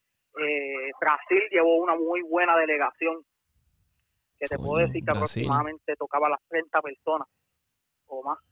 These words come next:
Speaker 2: Wow.
Speaker 1: Eh, y mayormente la competencia estaba ahí, o sea, todo, todos son,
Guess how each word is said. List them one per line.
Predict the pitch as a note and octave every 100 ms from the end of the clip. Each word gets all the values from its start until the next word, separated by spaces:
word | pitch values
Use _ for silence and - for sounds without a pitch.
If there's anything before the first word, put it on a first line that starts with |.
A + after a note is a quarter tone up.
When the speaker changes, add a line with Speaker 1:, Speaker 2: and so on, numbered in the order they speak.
| _ _
Speaker 2:
Wow. | F#2 D3 A2 - _ _ _ _
Speaker 1:
Eh, | D#3+ D#3 C#3+ B2+ _ _ _ _ _ _ -
y | E4+ D#3 D3 D3 D3+ - _
mayormente | F3 F#3 A#3 C#4+ _ A3
la | A#3
competencia | A#3 - A3+ _ A#3+
estaba | _ B3+ A#3+
ahí, | F#3 B3+
o | _ -
sea, | D3+ _
todo, | F3 G#3+ A3+ - - _ _
todos | F#3 G#3 _
son, | A3+